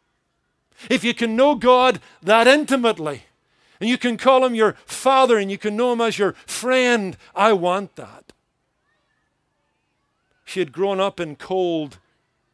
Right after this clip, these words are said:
religiosity, bells and smells in beautiful churches.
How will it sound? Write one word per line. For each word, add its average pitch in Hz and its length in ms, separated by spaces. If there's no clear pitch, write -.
religiosity, 156 960
bells 185 460
and 175 160
smells 175 880
in 151 140
beautiful 160 440
churches. - 680